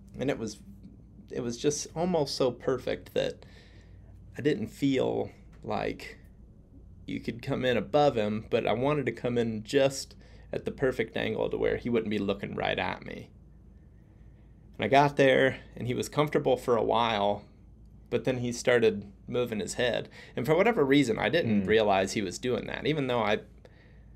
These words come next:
Speaker 1: was super focused on his antlers, I think there must have just been enough grass that I wasn't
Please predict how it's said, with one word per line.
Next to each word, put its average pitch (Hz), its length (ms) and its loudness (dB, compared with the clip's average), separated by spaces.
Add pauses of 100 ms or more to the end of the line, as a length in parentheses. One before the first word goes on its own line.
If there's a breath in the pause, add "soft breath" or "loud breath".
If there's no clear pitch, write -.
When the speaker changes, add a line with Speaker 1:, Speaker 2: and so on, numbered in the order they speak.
(600 soft breath)
Speaker 1:
was - 180 -6
super 208 400 2
focused 151 520 4
on 123 160 -2
his 98 140 -4
antlers, 117 440 0
I 101 80 2
think 135 220 -4
there 120 100 0
must 110 240 -2
have 98 120 -4
just 110 280 2
been 110 140 0
enough 101 300 -4
grass - 520 0
that - 280 -2
I - 100 0
wasn't 110 400 0